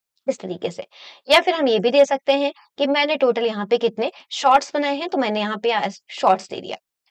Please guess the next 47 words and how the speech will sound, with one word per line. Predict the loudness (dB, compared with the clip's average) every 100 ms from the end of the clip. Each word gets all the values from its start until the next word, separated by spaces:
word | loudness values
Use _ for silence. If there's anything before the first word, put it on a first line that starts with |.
| _ _ _ -8
उससे | -4
आप | -2
किसी | -2 -2
भी | -2
चीज | 0 -2
की | -4
ग्रोथ | -2 -2 0
को | 0
दिखा | 0 0 -2
सकते | -4 -4
हैं। | -2
मैंने | -2 -2
यहाँ | -2 -4
पे | -4
कुछ | -2 -2
ऐसे | -4 -6
अपना | -4 -2
डेटा | -2 0
randomly | 0 0 -2 -2 -2
कुछ | -2 -2
भी | -2
आप | -2 -2
फिल | -4
कर | -2 -2
दीजिएगा, | -2 0 -2 -4 _ -20 -4 2
तो |
आप | 2
देखोगे | 2 2 2 4
जैसा | 4 4
जैसा | 0 0
हम | 2
डेटा | 2 2 4
फिल | 2 4
कर |
रहे | 2
हैं, | 2
आप | 2
देख | 2
रहे | 2 0
हो |
नीचे | 0 0 0
बराबर | 2 0 0 -2
चार्ट | 0 0 -2
हमारा | -4 -4
उसी | -4 -4 -2
तरीके | 0 0 -2
से | -2